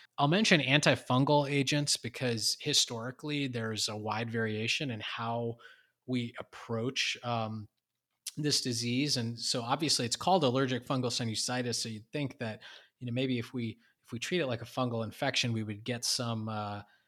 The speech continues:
uh, some relief for these patients. And, and certainly in my community, there are many people that will still, um, utilize,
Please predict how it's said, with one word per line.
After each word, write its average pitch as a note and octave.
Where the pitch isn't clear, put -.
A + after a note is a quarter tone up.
uh, G#2+
some C3
relief A2
for C3
these A2+
patients. A2
And, A2+
and A#2+
certainly C#3+
in A2
my A2+
community, A2+
there A2
are A2
many A#2
people A2
that A2
will G#2+
still, A#2+
um, G#2
utilize, A2+